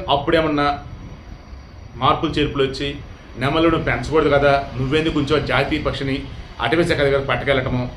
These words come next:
లేదు నేను దీనిని చంపట్లేదు, బంధించట్లేదు, మామూలు చాలామంది నెమలు పెంచుకుంటున్నాడు, అలానే పెంచిన తప్ప వేరేది కాదు,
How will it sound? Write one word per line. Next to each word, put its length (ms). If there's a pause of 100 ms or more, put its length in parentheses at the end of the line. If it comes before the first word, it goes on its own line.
(420)
లేదు 420
నేను 200
దీనిని 200
చంపట్లేదు, 760 (400)
బంధించట్లేదు, 840 (680)
మామూలు 240
చాలామంది 380
నెమలు 240
పెంచుకుంటున్నాడు, 560
అలానే 280
పెంచిన 280
తప్ప 100
వేరేది 280
కాదు, 460